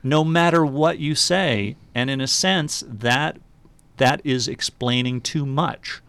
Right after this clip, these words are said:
There's, there's never any contradiction. There's never anything that could possibly rule it out.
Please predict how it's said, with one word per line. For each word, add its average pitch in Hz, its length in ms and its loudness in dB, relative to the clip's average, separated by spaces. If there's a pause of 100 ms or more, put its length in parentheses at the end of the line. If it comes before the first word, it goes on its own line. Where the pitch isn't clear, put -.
(840)
There's, 123 300 2
there's 123 400 0
never 143 600 2
any 160 220 -2
contradiction. 123 800 0
There's 113 200 -2
never 127 300 2
anything 127 760 -2
that 113 200 -2
could 113 260 -4
possibly 120 840 0
rule 117 340 0
it 104 80 2
out. 110 400 0